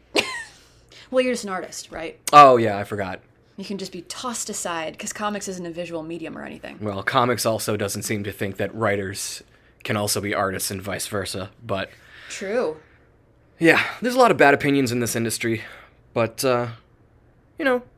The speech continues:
Speaker 2: keep to yourself and make cool stuff. Nothing speaks louder than a stack of books that you made.
Speaker 1: Yeah, and yours is, you know, steadily growing,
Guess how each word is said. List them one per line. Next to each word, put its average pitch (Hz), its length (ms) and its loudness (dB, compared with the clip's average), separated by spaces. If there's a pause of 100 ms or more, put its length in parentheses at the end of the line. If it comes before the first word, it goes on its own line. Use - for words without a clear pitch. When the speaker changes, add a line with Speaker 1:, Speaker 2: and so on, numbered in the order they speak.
(800)
Speaker 2:
keep - 240 -8
to 143 100 -8
yourself 139 340 -4
and 120 80 -6
make 120 140 -6
cool 120 160 -8
stuff. 98 380 -6
Nothing 120 260 -6
speaks - 280 -10
louder 110 300 -2
than 101 300 -8
a 107 80 -10
stack 101 300 -6
of 104 120 -12
books 98 220 -6
that - 120 -12
you 95 80 -12
made. 92 280 -8 (460)
Speaker 1:
Yeah, 185 280 -8 (360)
and 180 140 -12
yours 185 200 -8
is, 170 160 -12 (200)
you 175 120 -12
know, 160 120 -12
steadily 170 360 -10
growing, 160 400 -10